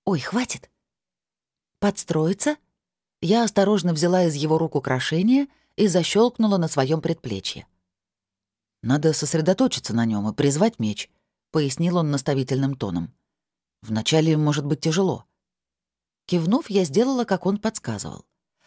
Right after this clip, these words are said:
С материализацией у меня не было проблем, потому я легко ощутила, как в браслете перемещаются тонкие потоки энергии,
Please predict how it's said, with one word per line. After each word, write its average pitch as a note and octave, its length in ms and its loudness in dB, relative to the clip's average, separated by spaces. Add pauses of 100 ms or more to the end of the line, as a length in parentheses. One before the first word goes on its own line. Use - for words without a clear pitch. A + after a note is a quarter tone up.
(100)
С - 100 -10
материализацией E3+ 840 2
у D#3 80 0
меня D#3+ 260 2
не A3+ 180 4
было B2 160 0
проблем, A2 520 -6 (320)
потому C4 300 0
я A3+ 120 4
легко G3 300 2
ощутила, G3 480 0
как D3+ 180 -4
в C3 80 -4
браслете C3+ 560 -2
перемещаются F#3 640 0
тонкие F#3+ 420 0
потоки E3 460 -2
энергии, D3+ 540 0